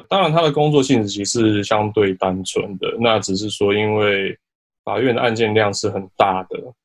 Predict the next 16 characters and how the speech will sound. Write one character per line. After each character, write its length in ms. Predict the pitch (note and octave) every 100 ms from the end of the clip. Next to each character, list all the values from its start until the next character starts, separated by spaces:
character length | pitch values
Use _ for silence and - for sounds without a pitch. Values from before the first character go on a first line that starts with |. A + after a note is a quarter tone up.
| -
那 240 | A#2+ A2
光 500 | G#2 B2+ A#2+ A#2+ A#2+
做 220 | A#2 C3+ A2
这 100 | B2
样 100 | G#2
子 80 | F#2+
单 120 | A2
纯 140 | G#2+
的 40 | F#2+
事 140 | G#2
情， 140 | G2 F#2+
其 100 | F#2+
实 200 | F#2 F#2+ F#2+ G2+
工 240 | - A#2+ B2
作 300 | B2+ A2+ -
的， 80 | G2+